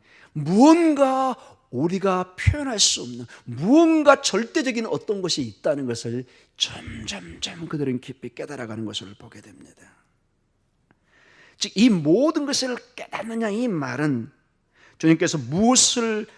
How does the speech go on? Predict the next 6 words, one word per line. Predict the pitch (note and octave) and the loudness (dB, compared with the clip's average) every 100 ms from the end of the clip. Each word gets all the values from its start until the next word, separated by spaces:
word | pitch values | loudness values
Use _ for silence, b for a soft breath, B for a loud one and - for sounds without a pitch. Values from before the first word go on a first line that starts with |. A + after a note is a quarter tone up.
| b | b
말하였는가를 | A2 A#2+ C#3 F3 E3 D3+ C3+ C3+ C3+ C#3 | 0 4 6 6 6 2 0 0 -2 -4
이제 | B2 B2 | -8 -8
이해하기 | A#2+ G#2 D3 A#3 A3 D#3+ E3 | -8 -8 -8 -8 -8 -10 -8
시작합니다. | D3+ - E3+ - - C#4 - _ B B B | -8 -8 -14 -18 -20 -20 -20 _ B B B
"아하, | - F3+ F#3 F#3 G3 G3+ G3+ G3+ G3 F3+ E3+ D#3+ _ _ _ b b - | -16 -12 -10 -8 -4 -2 -2 -2 -4 -6 -10 -14 _ _ _ b b -14
이런 | G#3 B3 C4+ | -8 -4 -4